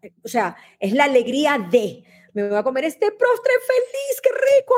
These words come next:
además, qué emoción", que no sé, eso es la anticipación. Pero esa coctelería produce vías de comunicación incluso en diferentes zonas de regulación del cerebro, incluso con el, la formación de nuevas conexiones. Así como nosotros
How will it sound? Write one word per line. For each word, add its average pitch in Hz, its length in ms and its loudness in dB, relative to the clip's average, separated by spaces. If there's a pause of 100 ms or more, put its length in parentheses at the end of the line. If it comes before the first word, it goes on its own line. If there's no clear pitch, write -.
además, 453 400 4
qué 480 60 -2
emoción", 466 480 2
que 453 60 0
no 392 60 -4
sé, - 120 -8
eso 277 340 2
es 359 300 0
la 247 100 0
anticipación. 226 1040 -6 (400)
Pero 285 280 4
esa 349 460 0
coctelería 220 880 -2 (240)
produce 320 600 2
vías 294 320 -4
de 277 120 0
comunicación 226 720 -4
incluso 330 760 0
en 220 140 2
diferentes 240 460 -2
zonas 311 320 -2
de 294 80 2
regulación 202 540 -2
del 247 140 0
cerebro, 233 500 0 (240)
incluso 302 640 -2
con 302 260 0
el, 269 140 2
la 240 100 0
formación 254 460 -2
de 349 100 0
nuevas 349 520 0
conexiones. 233 680 -2
Así 226 180 -6
como 392 240 -4
nosotros 277 520 -4